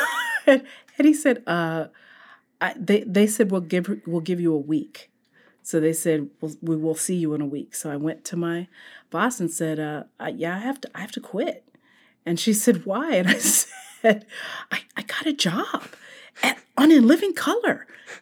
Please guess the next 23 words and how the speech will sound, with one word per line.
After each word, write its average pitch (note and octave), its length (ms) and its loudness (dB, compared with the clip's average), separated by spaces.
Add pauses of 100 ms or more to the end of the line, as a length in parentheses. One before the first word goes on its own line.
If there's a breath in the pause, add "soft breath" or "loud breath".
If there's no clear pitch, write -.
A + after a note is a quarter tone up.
She - 200 -4
goes, G4 220 -2 (560)
"Doing G4 480 6
what?" - 400 0 (220)
I F#4+ 80 -2
said, - 240 -4 (320)
"I'm G#3+ 180 10
a A#3+ 60 12
writer." A4+ 560 6 (400 loud breath)
<laughs> A4+ 80 8 (600 loud breath)
She - 220 -4
said, A#4+ 220 8 (100)
"Are C#4 80 12
you B3 240 10
kidding C#4 320 -4 (160)
me?" A4+ 100 8 (720 loud breath)
So - 360 4 (140)
no E4 420 10
one E4 340 4
in B3 240 8
the B3 140 6
office A3+ 640 -4 (560)
thought G#3 280 6